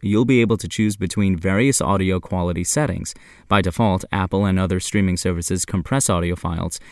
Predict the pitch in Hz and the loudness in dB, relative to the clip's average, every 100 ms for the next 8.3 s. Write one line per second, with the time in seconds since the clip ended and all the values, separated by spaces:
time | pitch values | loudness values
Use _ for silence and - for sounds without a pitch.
0 | - - 117 113 104 90 143 113 107 90 | -12 0 2 4 2 2 2 4 2 2
1 | 95 95 87 87 85 82 82 - 92 92 | 0 0 0 0 -2 -4 -6 -4 -2 0
2 | 85 82 - _ _ - - 127 131 143 | -2 -8 -14 _ _ -20 -4 2 4 2
3 | 147 123 135 127 - 139 139 117 - 104 | 0 2 4 4 4 4 4 2 2 2
4 | 98 95 95 95 104 - 87 - - - | 2 0 0 2 0 0 -4 -4 -8 -4
5 | 131 120 82 80 - - - - 160 - | 2 2 2 -4 -12 -20 -8 0 0 2
6 | 117 92 82 104 - 87 - 139 135 - | 2 4 2 -2 -2 -4 0 2 2 2
7 | 110 101 - 92 - 98 98 160 139 90 | 0 0 0 0 2 0 0 0 0 0
8 | - - | -4 -6